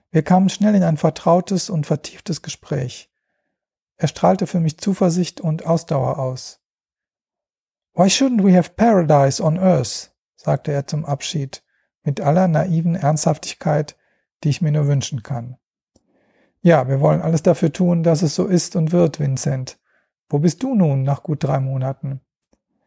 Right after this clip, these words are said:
Abends fahre ich nach Albertville hinunter. Das sind zweihundert Höhenmeter. Ich suche und finde Post und Bahnhof.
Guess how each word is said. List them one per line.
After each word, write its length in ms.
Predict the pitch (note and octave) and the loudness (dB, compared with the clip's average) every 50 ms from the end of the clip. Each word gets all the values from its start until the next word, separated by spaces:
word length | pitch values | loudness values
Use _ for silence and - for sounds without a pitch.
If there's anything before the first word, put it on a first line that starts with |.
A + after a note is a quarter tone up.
| _ _ _ _ _ _ _ _ _ _ _ _ _ | _ _ _ _ _ _ _ _ _ _ _ _ _
Abends 420 | - D#3+ D#3+ F3+ G3+ G#3+ - - | 2 2 2 2 2 -2 -4 -4
fahre 240 | - - E3 E3 E3 | 0 0 2 2 2
ich 80 | C#3+ - | 2 2
nach 200 | E3+ D3+ D#3 - | 2 0 2 0
Albertville 460 | D3+ D3+ C#3+ C#3+ C#3 C#3 D3 D3 C#3+ | 0 2 2 0 0 2 2 2 2
hinunter. 640 | C3 B2 A2+ A#2 A#2 A2+ - C3+ C3 B2+ B2 B2 _ - | 2 0 -2 -4 -6 -6 -4 -6 -6 -6 -8 -10 _ -2
Das 180 | - D3 - | -2 -2 0
sind 160 | - D#3 C#3+ - | 2 0 0 0
zweihundert 420 | - - D3 C#3+ D3+ D#3 D3+ - | -2 -2 0 2 2 0 2 2
Höhenmeter. 540 | E3 D#3 C#3 B2 A#2+ C3 B2 - C3+ C3+ D#3 | 0 2 2 0 -2 -4 -4 -4 -4 -4 -4
Ich 100 | D3+ - | -4 -2
suche 300 | - G#3+ A#3 A#3 - G#3 | -2 -2 -2 0 0 0
und 100 | F#3+ - | 0 0
finde 220 | - F3 D3 C#3+ | 0 0 0 0
Post 440 | C#3+ - - G3+ G3 - - - - | -2 -2 -2 -2 -2 -2 -4 -8 -6
und 220 | - F3+ E3 D3 | -4 -4 -4 -2
Bahnhof. 600 | - D3 C3 A#2+ A#2 A2+ B2+ B2 - - - _ | 0 0 0 0 0 -2 -8 -10 -12 -16 -20 _